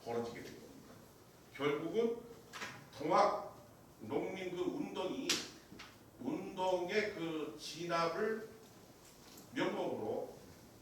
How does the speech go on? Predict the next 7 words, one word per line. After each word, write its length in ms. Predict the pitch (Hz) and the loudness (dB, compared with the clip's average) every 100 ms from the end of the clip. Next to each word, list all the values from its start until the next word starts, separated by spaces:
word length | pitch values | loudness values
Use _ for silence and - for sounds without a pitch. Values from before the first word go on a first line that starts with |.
| - | -18
조선 340 | - 147 202 202 | -6 -2 2 2
정부가 600 | 160 151 131 135 143 - - - - - - | 2 -2 -6 -6 -4 -6 -12 -18 -20 -20 -12
청나라 580 | - 233 226 202 196 - | -10 -6 -2 0 0 -2
군대를 460 | 151 156 147 160 | -4 -4 -2 -2
불러들인 640 | - 139 170 180 - 120 113 | -4 -4 -2 -4 -6 -10 -10
것이 280 | 104 - - - - - 190 185 - - - - | -10 -10 -12 -16 -18 -20 -18 -16 -16 -18 -18 -8
결국은 600 | 127 135 123 123 160 | -2 -2 -2 -2 -4